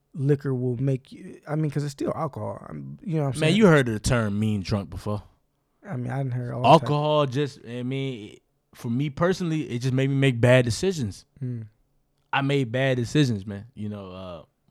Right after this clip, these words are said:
Speaker 2: under the influence of alcohol, I did.
Speaker 1: Yeah.
Speaker 2: I lost everything for a minute because of it, to be
Speaker 1: Yeah.
Speaker 2: honest with you.
Speaker 1: Yeah.
Speaker 2: And I just said, "Hey, you know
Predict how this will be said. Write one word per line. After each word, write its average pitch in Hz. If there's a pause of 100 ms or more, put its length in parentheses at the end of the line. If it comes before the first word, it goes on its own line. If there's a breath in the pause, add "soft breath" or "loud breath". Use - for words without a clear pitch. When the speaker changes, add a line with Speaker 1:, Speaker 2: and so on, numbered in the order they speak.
(380)
Speaker 2:
under 113
the 101
influence 110
of 104
alcohol, 120
I 92
did. 123 (260)
Speaker 1:
Yeah. 127
Speaker 2:
I 117
lost 123
everything 120
for 104
a -
minute 95
because 87
of 87
it, - (140)
to 131
be 123
Speaker 1:
Yeah. 98
Speaker 2:
honest 98
with 95
you. - (160)
Speaker 1:
Yeah. 123 (400 loud breath)
Speaker 2:
And 101
I 104
just 98
said, 98
"Hey, 107
you 87
know 87